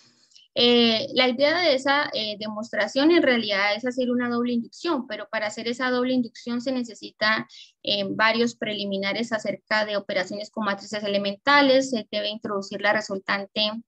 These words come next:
de dos polinomios y además, eh, se estudia eh, algo de la dimensión de Krull y su relación con el espectro de Zariski, ¿sí? La idea, así, a grosso modo, es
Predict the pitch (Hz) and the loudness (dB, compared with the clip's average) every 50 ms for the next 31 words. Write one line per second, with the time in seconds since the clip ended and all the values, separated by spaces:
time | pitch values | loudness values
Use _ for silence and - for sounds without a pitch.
0 | _ _ _ _ _ _ _ _ _ _ _ _ - 220 220 180 226 233 240 247 | _ _ _ _ _ _ _ _ _ _ _ _ -6 -4 0 2 4 4 6 4
1 | 254 269 254 208 190 214 208 214 - - - - 226 226 233 240 262 269 254 240 | 4 2 0 -4 -4 -2 -2 -4 -4 -6 -6 -2 0 2 4 4 4 4 4 4
2 | 233 233 240 285 - - - - - - _ - - 277 294 302 311 302 294 277 | 2 2 0 -2 -6 -8 -16 -20 -20 -16 _ 0 2 4 6 6 6 6 6 6
3 | 269 285 277 277 _ _ - - 220 226 220 226 - 220 208 - _ - 226 220 | 4 2 0 -6 _ _ -6 -4 -4 -4 -4 -6 -10 -12 -14 -14 _ -10 -8 -4
4 | 220 220 220 226 220 220 226 233 - - _ _ _ _ - 208 208 202 - - | -2 0 2 2 2 2 2 0 -6 -14 _ _ _ _ -6 -4 -2 -2 -2 0
5 | - 220 220 220 208 233 233 233 220 220 208 202 202 202 196 196 196 - 220 208 | 2 2 2 2 0 0 0 2 2 0 -2 -2 -2 -4 -6 -8 -8 -10 -10 -10
6 | 208 214 214 - 254 285 311 320 320 - 240 233 233 226 220 208 202 190 190 196 | -10 -10 -6 0 4 4 4 4 4 0 -2 -2 0 0 0 0 2 2 0 0
7 | 220 208 196 196 - 220 220 208 196 196 190 - _ - 202 196 _ _ - - | -2 -6 -8 -4 -4 -4 -2 -2 -4 -6 -8 -8 _ -6 -6 -6 _ _ -6 -2
8 | 208 208 208 196 202 202 202 - - - - 196 202 196 - - - - - - | -2 -2 -2 -2 -4 -4 -4 -4 -6 -4 -2 -2 -4 -4 -8 -14 -16 -16 -18 -18
9 | _ _ _ - - - 214 233 254 262 254 _ _ _ _ - - - - - | _ _ _ -16 -10 -6 -2 -2 -2 -2 -4 _ _ _ _ -20 -20 -18 -18 -18
10 | - - - _ - - 262 269 254 311 320 339 359 359 359 349 330 330 320 - | -18 -18 -12 _ 0 2 2 4 6 6 6 6 6 4 4 4 6 6 4 4
11 | - 269 254 285 285 294 302 294 294 294 285 277 285 294 - - 226 233 240 - | 2 2 4 4 4 4 4 4 6 6 6 6 4 4 4 2 0 0 0 -4
12 | - - | -10 -20